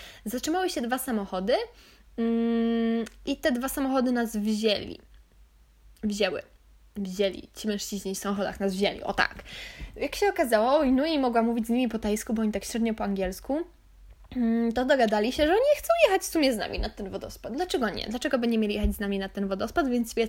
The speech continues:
świetna sprawa. Okazało się, że na-, zamiast naszej trójki jest jeszcze jakieś dziesięć, dziesięciu innych ludzi, dziesięciu innych chłopaków, facetów, którzy stwierdzili, że jadą z nami. No i zaczęliśmy w sumie trochę błądzić, jak już dojechaliśmy na ten wodospad,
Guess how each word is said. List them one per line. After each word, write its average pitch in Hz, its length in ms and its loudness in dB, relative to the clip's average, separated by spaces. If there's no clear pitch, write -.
świetna 220 340 -4
sprawa. 269 320 2
Okazało 214 300 0
się, 214 140 -2
że 196 60 -2
na-, 202 240 -4
zamiast 220 340 0
naszej 202 220 -4
trójki 294 440 0
jest 359 200 4
jeszcze 262 280 4
jakieś 226 240 -2
dziesięć, 226 600 -2
dziesięciu 226 500 -2
innych 220 640 0
ludzi, 247 380 4
dziesięciu 247 380 -2
innych 226 340 0
chłopaków, 320 640 2
facetów, 285 480 -2
którzy 220 260 -2
stwierdzili, 214 420 -4
że 202 100 0
jadą 196 280 0
z 190 80 -12
nami. - 280 -6
No 262 100 0
i 330 320 -4
zaczęliśmy 403 380 2
w - 40 -8
sumie 339 200 0
trochę 320 240 0
błądzić, 247 480 2
jak 214 120 -6
już 214 100 -2
dojechaliśmy 214 520 -2
na 196 120 -6
ten 202 220 -6
wodospad, 202 680 -4